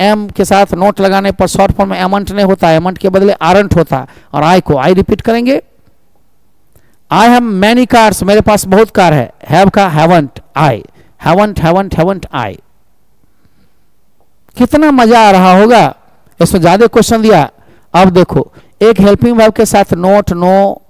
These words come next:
not लग जाए या never लग जाए, negative word, तो negative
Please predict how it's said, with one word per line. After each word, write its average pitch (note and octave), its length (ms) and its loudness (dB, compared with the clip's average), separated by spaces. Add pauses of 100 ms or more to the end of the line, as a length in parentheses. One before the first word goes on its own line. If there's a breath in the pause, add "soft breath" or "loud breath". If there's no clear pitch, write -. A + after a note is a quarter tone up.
(800)
not F#3+ 280 0
लग F#3 220 2
जाए F#3 160 2
या F3+ 120 2
never F3+ 360 2
लग F#3 160 2
जाए, F3 200 2
negative E3 480 -2
word, D#3 200 0 (520 soft breath)
तो D#3 60 -4
negative F#3 460 0